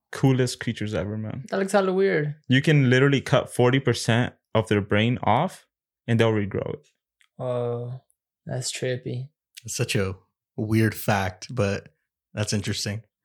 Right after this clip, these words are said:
Speaker 1: Well, scientists have experimented them on a lot, so they can regrow limbs they can regrow their tails, their limbs, and they've discovered that they can grow forty percent of their brain back.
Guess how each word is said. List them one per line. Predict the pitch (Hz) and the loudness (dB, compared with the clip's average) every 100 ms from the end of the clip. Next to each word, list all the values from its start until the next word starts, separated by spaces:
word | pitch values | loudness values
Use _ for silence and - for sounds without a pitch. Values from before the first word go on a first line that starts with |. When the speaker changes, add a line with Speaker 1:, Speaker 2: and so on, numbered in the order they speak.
| - | 4
Speaker 1:
Well, | 143 135 135 | 6 6 4
scientists | - 151 143 143 127 | 4 4 4 2 2
have | 120 | 2
experimented | 110 - - 117 117 110 120 113 | 2 -4 0 2 2 0 -2 0
them | 113 110 | 0 0
on | 101 - - _ | -2 -8 -16 _
a | 101 | 0
lot, | 95 107 127 - _ - | 4 2 2 -6 _ -14
so | - 90 110 - _ _ _ _ _ _ | -4 -2 -2 -8 _ _ _ _ _ _
they | 117 120 | 2 4
can | 143 127 | 4 4
regrow | 123 117 120 107 | 2 4 4 4
limbs | 107 110 131 - - _ _ _ | 2 2 0 -4 -12 _ _ _
they | 117 | -2
can | 117 | 0
regrow | 113 110 117 | 0 0 0
their | 107 | 0
tails, | - 117 110 113 107 | -2 0 2 0 0
their | 98 | -2
limbs, | 110 113 117 113 | 0 0 -2 -2
and | 104 104 107 - _ _ _ _ | -4 -4 -6 -14 _ _ _ _
they've | 110 110 107 | 0 0 0
discovered | 110 - 107 101 | -2 0 0 2
that | 101 98 | 0 0
they | 104 | 0
can | 104 | 0
grow | 104 101 101 | 0 0 0
forty | - 113 107 | 0 2 0
percent | - 107 | -4 -4
of | 101 | -4
their | 104 | -6
brain | 98 104 101 | -4 -4 -4
back. | 95 - | -8 -10